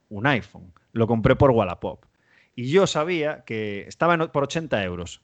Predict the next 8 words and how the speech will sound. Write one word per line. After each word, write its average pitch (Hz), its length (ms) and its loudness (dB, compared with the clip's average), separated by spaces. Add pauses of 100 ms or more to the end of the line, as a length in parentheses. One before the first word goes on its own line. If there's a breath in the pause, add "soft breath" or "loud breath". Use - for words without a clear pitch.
el 107 160 -8
iPhone 127 340 0
S 110 180 -4
E. 85 200 -6 (760)
Y 120 360 -4
utilizando 139 440 2
esta 180 140 0
estrategia, 135 720 -2